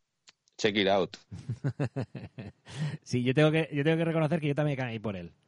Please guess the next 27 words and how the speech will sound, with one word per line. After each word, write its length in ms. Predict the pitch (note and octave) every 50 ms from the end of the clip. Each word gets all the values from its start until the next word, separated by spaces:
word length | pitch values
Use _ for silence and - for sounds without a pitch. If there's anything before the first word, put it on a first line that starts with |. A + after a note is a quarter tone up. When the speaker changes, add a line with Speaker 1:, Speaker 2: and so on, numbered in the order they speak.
| _ _ _ _ _ _ _ _ _
Speaker 2:
Porque 240 | - G2 G2 F#2 G2 F#2+
me 60 | G2
dijo, 200 | F#2 F#2+ F#2+ F#2+
"Esto 540 | G#2+ A2+ - - D3 D3 D3 D3 D3 C#3 C#3
lo 140 | C#3 C3+ C3
tienes 220 | B2+ C#3 C#3 B2+ -
que 120 | - B2
probar, 380 | B2 A#2 A#2+ C3+ D#3+ F3+ F3 E3
porque 260 | D3+ C#3 A#2+ A#2+ B2+
esto 600 | A#2+ - - C3+ C3+ C3 B2+ B2+ A#2+ A#2 A#2+ A2+
sí 200 | - - C3 B2+
o 60 | A#2
sí 340 | A2 - D#3+ E3+ F#3+ G3 F#3
es 160 | E3 C#3 -
un 120 | C#3 C3 B2+
must, 360 | B2+ C#3+ F3 G3+ G#3 F#3+ -
por 160 | - C#3+ C#3 C3
lo 140 | C3+ B2+
que 80 | G#2+ B2
vale 200 | B2 D3 F3+ G3
y 40 | F#3+
por 140 | D#3+ E3 C#3+
lo 100 | C3 A#2+
que 100 | A2+ A2
te 80 | G#2+ G#2
da". 240 | G#2+ G#2+ G2+ E2 D#2+
Y, 180 | C#2+ - -